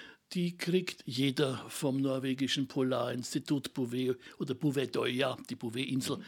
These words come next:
gehört ja zu Norwegen seit neunzehnhundertsiebenundzwanzig oder dergleichen. Die Lizenz hat man schnell, aber hinkommen.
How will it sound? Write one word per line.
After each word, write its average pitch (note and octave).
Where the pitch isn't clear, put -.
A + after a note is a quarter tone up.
gehört C3
ja C3
zu C#3+
Norwegen C#3
seit -
neunzehnhundertsiebenundzwanzig -
oder B2
dergleichen. -
Die G3
Lizenz G3+
hat A3+
man A3
schnell, G#3
aber E3
hinkommen. E3